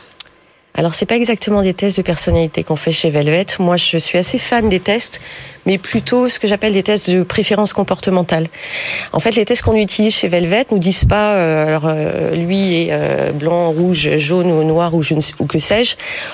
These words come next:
On est sur des, des, des photos de préférence comportementale qui vont nous parler des besoins que les gens ont pour travailler dans des conditions optimales. Voilà.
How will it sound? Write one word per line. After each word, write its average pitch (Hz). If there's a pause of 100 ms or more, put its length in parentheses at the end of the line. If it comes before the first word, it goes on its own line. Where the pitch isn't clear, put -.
(180)
On 185
est 202
sur 202
des, 175
des, 160
des 147
photos 220
de 185
préférence 226
comportementale 196
qui -
vont 185
nous 196
parler 208
des 190
besoins 226
que 226
les 196
gens 196
ont 214 (540)
pour 196
travailler 202
dans 202
des 180
conditions 180
optimales. 160
Voilà. 143